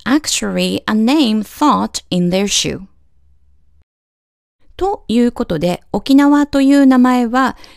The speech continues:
日本政府が適当に沖縄の人たちにつけた名前ではなく、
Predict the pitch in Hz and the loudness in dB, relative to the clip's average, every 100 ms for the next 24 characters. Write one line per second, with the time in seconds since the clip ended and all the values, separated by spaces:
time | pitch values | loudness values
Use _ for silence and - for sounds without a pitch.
0 | - 240 311 311 294 302 285 208 196 214 | -4 0 2 2 0 -2 -2 -2 -2 -4
1 | - 254 254 - 302 294 311 302 226 - | -4 -8 -8 -4 2 4 4 2 -4 -2
2 | 208 196 190 190 - 220 - - 190 214 | 0 0 0 -2 -6 -6 -6 -4 -2 -4
3 | - - 208 196 190 190 190 185 190 180 | -4 -6 -4 -2 -2 -2 -2 -2 -4 -4
4 | 170 160 233 220 | -6 -6 -4 -4